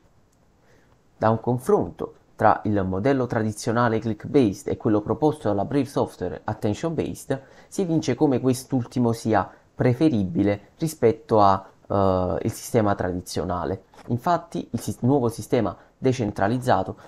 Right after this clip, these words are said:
garantisce performance superiori nel caricamento dei contenuti, eliminando infatti il carico dovuto a banner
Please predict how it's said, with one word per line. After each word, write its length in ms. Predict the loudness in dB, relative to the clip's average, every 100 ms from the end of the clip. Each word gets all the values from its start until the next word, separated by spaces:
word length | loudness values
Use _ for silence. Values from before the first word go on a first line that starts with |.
| -2
garantisce 500 | 0 0 -4 -4 -4
performance 680 | -4 -2 -2 0 -2 -4 -12
superiori 800 | -6 0 0 2 2 0 -2 -2
nel 160 | -2
caricamento 500 | 0 -2 0 -2 -2
dei 120 | -2
contenuti, 640 | -2 -4 -2 -2 -2 -4 -10 -18 -6
eliminando 760 | 0 2 2 2 0 0 0
infatti 580 | -2 -2 -2 -2 -4 -4
il 140 | -4 0
carico 460 | 2 2 2 -2
dovuto 300 | 0 -2 0
a 80 | -2
banner 540 | 0 -2 0 -2 -6